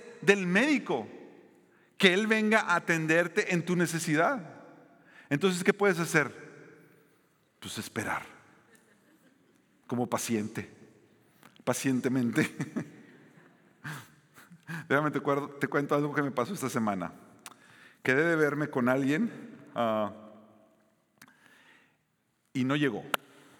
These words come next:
Eh, no es alguien de aquí de la iglesia, para que no empiecen a pensar, era alguien de otra iglesia,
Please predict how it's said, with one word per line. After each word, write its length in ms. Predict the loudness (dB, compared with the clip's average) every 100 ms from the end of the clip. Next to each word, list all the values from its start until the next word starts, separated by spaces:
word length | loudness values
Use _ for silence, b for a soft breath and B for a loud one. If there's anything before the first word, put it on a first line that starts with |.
| b b _ _ _ _ b b b b b -4
Eh, 640 | 0 2 2 2 0 -4 -2
no 160 | 2 4
es 80 |
alguien 240 | 4 2 0
de 80 | -2
aquí 180 | 2
de 80 | 2
la 80 | 2
iglesia, 260 | 0 -2 -2
para 120 | -4
que 60 | -4
no 60 |
empiecen 260 | -4 -4 -2
a 40 |
pensar, 300 | -4 -2 0
era 140 | 2 2
alguien 340 | 2 0 -2
de 60 | -4
otra 200 | 0 0
iglesia, 480 | 0 -2 -4 -6